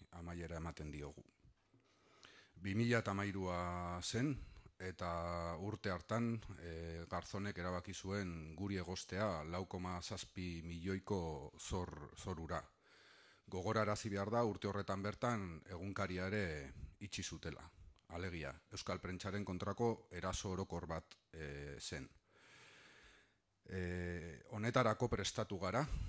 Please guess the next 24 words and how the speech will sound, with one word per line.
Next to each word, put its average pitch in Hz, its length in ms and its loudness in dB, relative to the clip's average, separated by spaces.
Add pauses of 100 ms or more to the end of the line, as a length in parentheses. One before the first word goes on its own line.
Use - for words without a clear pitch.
(220)
hamabost 95 480 0
urte 95 180 0
hauetan, 90 440 4 (800)
eh, 82 360 -2
baina 90 300 0
horrek 98 240 -2
ez 95 100 0
du 98 120 -4
kentzen 92 720 2
hau 98 160 0
kolpe, 80 640 0
kolpe 95 300 -2
latza 78 580 -2
izango 85 400 -4
dela. 78 300 -6 (760)
Soseguz 107 480 4
eta 95 240 2
inteligentziaz 101 960 2
kudeatu 90 380 0
beharko 87 280 0
dugun 92 300 2
kolpe, 71 640 -2
kolpe 85 260 -4
latza. - 280 -6